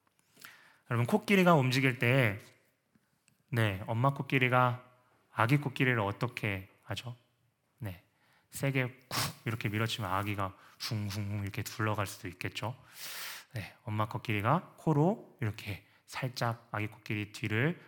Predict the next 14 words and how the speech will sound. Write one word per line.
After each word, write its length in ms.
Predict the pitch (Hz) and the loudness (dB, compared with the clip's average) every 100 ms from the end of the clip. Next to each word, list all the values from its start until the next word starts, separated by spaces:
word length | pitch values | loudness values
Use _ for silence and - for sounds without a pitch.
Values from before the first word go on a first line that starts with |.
| _ | _
엉덩이를 380 | 101 98 101 101 | -10 -4 -4 -4
이렇게 160 | 101 101 | -6 -6
밀어주면 600 | 101 107 - 107 123 98 - _ _ | -4 -6 -6 -6 -6 -6 -14 _ _
이렇게 200 | 110 110 | -8 -8
걸어갑니다. 540 | - 104 98 90 85 _ _ _ _ _ _ _ _ _ _ _ _ _ _ _ | -8 -6 -6 -8 -12 _ _ _ _ _ _ _ _ _ _ _ _ _ _ _
여러분, 120 | 117 120 | -2 0
코끼리를 680 | 185 190 170 175 165 117 - | 4 8 10 10 8 4 0
밧줄로 340 | 123 - 160 | 0 4 6
이렇게 300 | 151 156 160 | 6 4 4
해서 340 | 156 151 143 | 4 6 4
코끼리 280 | 139 - 160 | 2 2 2
당기면 520 | - 131 131 139 131 | 4 0 2 2 2
코끼리가 540 | 123 139 139 135 117 - | -2 -2 0 2 0 -2
올까요? 500 | 110 110 127 123 120 | -6 2 4 4 0